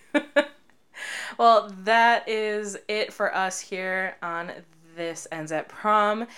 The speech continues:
You can follow us on social media. Our podcast Twitter is at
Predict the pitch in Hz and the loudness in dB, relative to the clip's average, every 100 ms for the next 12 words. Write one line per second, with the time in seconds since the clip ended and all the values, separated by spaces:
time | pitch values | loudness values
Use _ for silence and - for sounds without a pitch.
0 | - - 285 247 233 202 185 180 180 185 | -14 -6 -2 -2 0 0 2 0 -2 -6
1 | 180 180 165 170 165 214 233 233 226 220 | -6 -6 -6 -8 -6 -2 -2 2 2 4
2 | 214 - 180 170 165 160 156 - 196 185 | 2 0 0 0 0 -2 -4 -4 -4 -2
3 | - 180 175 - 185 175 - 165 156 151 | -4 -4 -4 -8 -8 -6 -6 -8 -8 -8
4 | - - 170 | -6 -2 -2